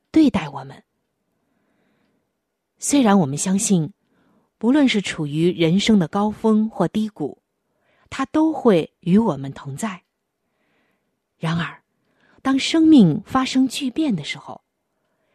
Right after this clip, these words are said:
当生活中的很多事情使我们伤痕累累的时候，我们就会觉得主耶稣好像已经离开了我们，任由我们遭受重创。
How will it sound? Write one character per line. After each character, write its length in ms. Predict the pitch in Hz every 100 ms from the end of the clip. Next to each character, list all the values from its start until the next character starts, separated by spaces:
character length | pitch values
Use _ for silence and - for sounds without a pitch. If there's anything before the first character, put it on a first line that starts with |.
| _ _ _
当 180 | 226 226
生 240 | - 247
活 160 | 233 185
中 200 | 208 202
的 80 | 185
很 280 | - 151
多 140 | 147 226
事 220 | - 240
情 240 | - 143 - _ _ _
使 220 | - 202
我 160 | 208 151
们 160 | 143
伤 340 | 147 - 233 233
痕 220 | 180 175
累 180 | 156 208
累 160 | 180 120
的 100 | 139
时 160 | -
候， 200 | - 147 _ _ _ _ _ _ _ _ _ _ _ _
我 120 | - 180
们 100 | 233
就 140 | 349
会 140 | 349
觉 260 | - - 196
得 220 | 254 214 _ _ _ _ -
主 220 | 180 151
耶 160 | 226
稣 340 | 247 - 302 311 _ _ _
好 160 | - 175
像 180 | 302 320
已 80 | 185
经 320 | - 196 196
离 160 | 170 220
开 280 | - - 339
了 120 | 285
我 120 | 147
们， 220 | 131 123 - _ _ _ _ _ _ -
任 300 | 359 311 202
由 160 | 175
我 160 | 190 143
们 240 | 139 139 _ _ _
遭 300 | - 202 202
受 280 | - 175 135
重 240 | 190 139
创。 320 | - 160 143